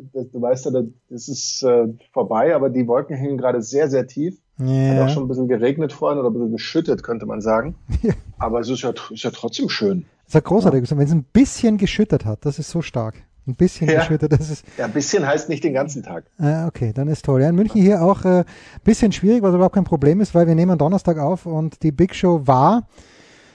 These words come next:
Speaker 2: war großartig. Toni Tomic das erste Mal dabei. Und, äh, ich hab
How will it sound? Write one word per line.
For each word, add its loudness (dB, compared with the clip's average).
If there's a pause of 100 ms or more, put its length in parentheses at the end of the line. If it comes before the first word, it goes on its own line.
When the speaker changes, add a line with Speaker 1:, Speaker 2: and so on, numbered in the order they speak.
(280)
Speaker 2:
war 4
großartig. 4
Toni 4
Tomic 4
das 2
erste 2
Mal 0
dabei. 0 (800)
Und, 2 (180)
äh, 2 (200)
ich 2
hab 2